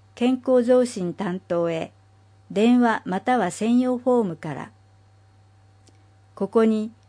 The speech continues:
「申し込みはこちら」と書かれた二次元コードがあります。健康応援団、ナンバー二百三十三。夏の食事の栄養バランス、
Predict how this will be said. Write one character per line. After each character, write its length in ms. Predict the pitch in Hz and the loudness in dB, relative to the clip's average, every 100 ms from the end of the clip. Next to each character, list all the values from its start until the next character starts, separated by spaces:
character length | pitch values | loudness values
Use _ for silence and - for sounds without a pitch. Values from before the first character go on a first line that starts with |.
| _ - | _ -2
「申 180 | 240 269 | 2 2
し 120 | - | 0
込 80 | 269 | 0
み 180 | 254 254 | 2 0
は 80 | 247 | -2
こ 140 | 214 | -4
ち 160 | 214 233 | -4 -2
ら」 260 | 233 233 - _ | -2 -2 -10 _
と 100 | - 190 | -12 -10
書 100 | 190 | -6
か 160 | 214 | -2
れ 140 | 202 180 | -2 -4
た 320 | - 151 160 _ _ _ - | -6 -8 -10 _ _ _ -12
二 100 | 190 | -8
次 140 | 214 254 | -4 0
元 220 | 269 262 | 2 0
コ 220 | 254 254 | 0 -2
ー 40 | |
ド 140 | 220 165 | 0 -2
が 140 | 156 | -2
あ 60 | 151 | -4
り 160 | 156 | -6
ま 180 | 156 151 | -8 -8
す。 240 | - - _ _ - - _ _ _ _ _ _ _ _ _ _ _ _ _ _ _ _ _ _ _ _ _ _ _ _ _ | -12 -20 _ _ -20 -20 _ _ _ _ _ _ _ _ _ _ _ _ _ _ _ _ _ _ _ _ _ _ _ _ _
健 220 | - 254 | -2 2
康 400 | 285 - 285 269 262 | 2 2 2 2 2
応 220 | 240 240 | 2 2
援 280 | 240 226 170 | 2 0 -2
団、 320 | 160 151 - _ _ _ _ _ _ | -4 -4 -8 _ _ _ _ _ _
ナ 180 | 226 277 | 2 4
ン 140 | 262 | 4
バ 240 | 190 170 139 | 2 -2 -4
ー 40 | - | -6
二 140 | 185 220 | -2 0
百 180 | 254 254 | 0 -2
三 320 | - 254 240 | -4 0 0
十 240 | 175 160 | 0 -6
三。 420 | 151 160 147 147 - _ _ _ _ _ _ _ _ _ _ _ _ _ _ _ _ - | -6 -4 -4 -6 -12 _ _ _ _ _ _ _ _ _ _ _ _ _ _ _ _ -4
夏 320 | 196 202 294 | -4 0 4
の 160 | 285 285 | 4 4
食 340 | 269 254 269 | -2 -2 -2
事 140 | 247 | 0
の 240 | 240 233 226 | 2 2 0
栄 240 | 202 247 269 | 0 2 4
養 200 | 262 240 | 2 2
バ 160 | 247 | 0
ラ 160 | 240 196 | 0 -2
ン 80 | 165 | -6
ス、 300 | - - | -10 -14